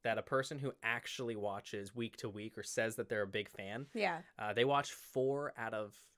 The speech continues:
Speaker 1: a season's worth of episodes. So four out of twenty, s-, oh, uh, one out of every three episodes is what it is.
Speaker 2: That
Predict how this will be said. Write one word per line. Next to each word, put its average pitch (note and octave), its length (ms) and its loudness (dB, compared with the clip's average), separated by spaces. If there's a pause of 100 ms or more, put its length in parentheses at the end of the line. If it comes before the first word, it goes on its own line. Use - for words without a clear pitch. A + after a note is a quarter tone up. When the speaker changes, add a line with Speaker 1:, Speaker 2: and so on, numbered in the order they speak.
(300)
Speaker 1:
a G#2+ 80 -4
season's G#2+ 640 -6
worth G2+ 220 -4
of G2+ 80 -8
episodes. F#2+ 480 -8
So G#2+ 80 -10
four C3 280 -2
out D3+ 60 0
of B2 80 -8
twenty, G#2+ 300 -6
s-, - 340 -10 (140)
oh, D3 140 8
uh, D#3+ 100 6
one E3 220 8
out E3+ 140 8
of D#3 100 6
every C3 220 6
three A#2+ 260 2
episodes G2 440 -2
is - 60 -12
what G#2 120 -2
it - 160 -16
is. - 160 -10 (560)
Speaker 2:
That F#3 260 -4